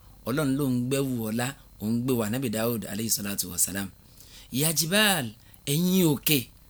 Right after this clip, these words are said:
awwibi ma'ahu." Ẹ̀yà, ẹ kún Ànábì Dawud, ẹ kún lọ́wọ́. Ẹ jọ máa ṣe àfọ̀mọ́ fọ́lọ́run Ọba. "Wat-tayr", bẹ́ẹ̀ náà lẹ́yìn tẹ́ ẹ jẹ́ ẹyẹ. Awwibi níbẹ̀ ń, ìtumọ̀ rẹ̀ ni pé sàbíhì, ẹ máa ṣe àfọ̀mọ́ fọ́lọ́run Ọba.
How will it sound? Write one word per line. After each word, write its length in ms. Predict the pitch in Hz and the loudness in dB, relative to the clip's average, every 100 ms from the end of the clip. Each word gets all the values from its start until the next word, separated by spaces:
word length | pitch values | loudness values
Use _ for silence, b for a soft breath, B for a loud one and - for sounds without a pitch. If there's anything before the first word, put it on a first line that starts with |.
| - | 0
awwibi 520 | 226 226 131 135 117 107 | 2 2 0 -4 -2 -2
ma'ahu." 480 | 104 127 117 101 107 107 - b b - - | -2 0 -2 -2 -6 -8 -14 b b -20 -6
Ẹ̀yà, 200 | - 202 202 | 0 2 2
ẹ 120 | - | -4
kún 240 | - - 214 | -6 -2 0
Ànábì 240 | 143 160 | 2 0
Dawud, 280 | 123 127 139 | 0 0 0
ẹ 100 | 98 | 0
kún 180 | 131 139 | 0 2
lọ́wọ́. 240 | 143 160 170 - b b b | 4 4 0 -8 b b b
Ẹ 100 | - | -2
jọ 140 | 139 147 | 0 0
máa 180 | 165 147 | 0 2
ṣe 220 | - 147 | 2 2
àfọ̀mọ́ 420 | 120 98 104 107 123 - | 0 -2 -2 -2 -2 -4
fọ́lọ́run 340 | - 165 170 135 | -2 0 0 0
Ọba. 180 | 127 127 - b b | 0 -2 -6 b b
"Wat-tayr", 720 | - 123 120 - 175 190 165 117 - - - | -6 -4 -4 -4 2 4 4 2 -4 -20 -6
bẹ́ẹ̀ 180 | - 151 | 2 4
náà 60 | 135 | 4
lẹ́yìn 220 | 110 104 | 0 -2
tẹ́ 140 | 117 | -2
ẹ 40 | 104 | -2
jẹ́ 180 | 101 101 | -2 -4
ẹyẹ. 220 | 98 92 - - - B B B B | -6 -8 -12 -20 -20 B B B B
Awwibi 640 | 143 139 127 175 214 180 143 101 | 2 2 2 2 2 2 0 -4
níbẹ̀ 320 | - 131 160 147 | -2 0 2 0
ń, 80 | 123 - - - | -2 -10 -20 -6
ìtumọ̀ 260 | 127 143 131 | 2 4 4
rẹ̀ 120 | 117 | 0
ni 80 | 139 | -2
pé 120 | 175 | 10
sàbíhì, 760 | 165 - 107 104 127 175 156 143 101 B B | 12 12 8 -4 -2 0 2 2 0 B B
ẹ 100 | 139 | -2
máa 180 | 160 147 | 0 2
ṣe 200 | 127 - | 4 4
àfọ̀mọ́ 380 | 120 101 101 110 135 | 2 0 -2 -2 -4
fọ́lọ́run 360 | - - 127 113 | -8 -2 0 0
Ọba. 160 | 90 | -4